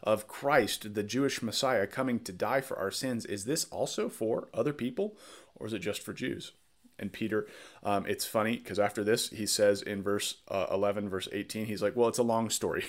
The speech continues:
<laughs> And so he explains all these corresponding visions, what we just read in Acts chapter ten, to answer their question, like, "Yes, this is the work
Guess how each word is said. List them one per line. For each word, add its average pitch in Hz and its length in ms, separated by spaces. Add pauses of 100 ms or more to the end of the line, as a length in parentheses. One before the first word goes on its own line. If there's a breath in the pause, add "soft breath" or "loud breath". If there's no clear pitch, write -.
<laughs> - 120
And 98 100
so 127 100
he 113 60
explains 120 420
all 113 140
these 113 160
corresponding 101 560
visions, 139 380
what 98 120
we 95 60
just 120 260
read 107 160
in 98 100
Acts 98 200
chapter 92 280
ten, 123 340 (420 loud breath)
to - 120
answer 131 220
their 113 80
question, 120 300
like, 90 160
"Yes, 117 380
this 120 240
is 104 320
the 82 100
work 101 500